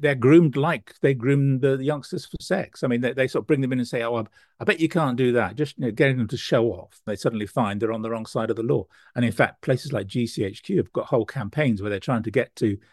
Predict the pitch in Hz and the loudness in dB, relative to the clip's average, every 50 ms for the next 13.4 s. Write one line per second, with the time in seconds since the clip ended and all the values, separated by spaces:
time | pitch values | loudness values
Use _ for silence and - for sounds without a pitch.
0 | _ _ _ _ _ - 123 120 113 110 - - - 104 95 127 110 101 98 - | _ _ _ _ _ -2 0 0 0 -2 -2 -2 -2 -2 0 -2 -2 -4 -4 -4
1 | 110 107 110 117 117 113 113 104 101 95 92 - - 143 123 110 92 92 98 - | -2 0 0 0 0 -2 -4 -4 -6 -8 -8 -2 0 2 2 2 0 -4 -8 -8
2 | - - 113 - - 120 113 104 104 107 117 _ - 113 101 104 123 104 98 98 | -4 -4 -4 0 2 2 2 2 0 -4 -6 _ -4 -2 0 0 0 -2 -2 0
3 | - 135 - - 110 110 110 - - - _ _ _ _ - - - - - 123 | -2 -2 -2 -2 -6 -8 -8 -12 -14 -20 _ _ _ _ -20 -20 -16 -6 -4 -2
4 | - 120 143 123 123 127 120 127 147 160 151 135 - - - 92 - - _ _ | 0 2 2 2 2 2 -2 0 0 0 0 -2 -6 -10 -12 -12 -12 -20 _ _
5 | _ _ _ _ _ _ _ _ - - 151 120 113 135 127 123 127 123 - - | _ _ _ _ _ _ _ _ -6 -4 -2 0 2 2 2 2 2 0 -4 -4
6 | - 143 131 123 139 156 165 156 135 117 120 131 135 - - 135 113 107 101 - | 0 2 2 4 6 6 8 8 6 6 4 0 -2 -2 0 0 2 2 0 0
7 | 135 123 113 104 101 - - - _ _ _ _ _ _ _ _ _ _ _ - | 0 0 0 -2 -4 -10 -18 -20 _ _ _ _ _ _ _ _ _ _ _ 0
8 | - 135 120 107 110 - - - - _ _ _ _ _ _ _ _ _ _ _ | 4 4 4 4 2 -2 -14 -14 -14 _ _ _ _ _ _ _ _ _ _ _
9 | _ - 151 139 139 - 160 151 143 139 147 131 123 131 120 120 139 123 117 - | _ -4 -4 -2 0 2 2 2 2 2 2 2 4 2 2 2 0 -2 -2 0
10 | 139 127 113 120 - - - 110 113 110 110 104 101 110 98 123 120 - - _ | -2 -2 -2 -2 -4 -2 0 0 0 0 -2 -6 -6 -6 -4 -6 -6 -6 -10 _
11 | _ - 240 208 _ _ _ _ - - 131 120 123 - - - _ - - 180 | _ -18 -18 -18 _ _ _ _ 2 2 2 2 2 -4 -8 -20 _ -2 2 2
12 | 151 139 - 160 147 147 135 - - - 147 127 113 - 160 151 139 - - 120 | 2 2 4 6 6 6 4 2 -4 -2 -2 0 2 4 4 4 2 0 -4 -4
13 | 90 92 90 135 120 113 - | -4 -2 0 0 0 0 0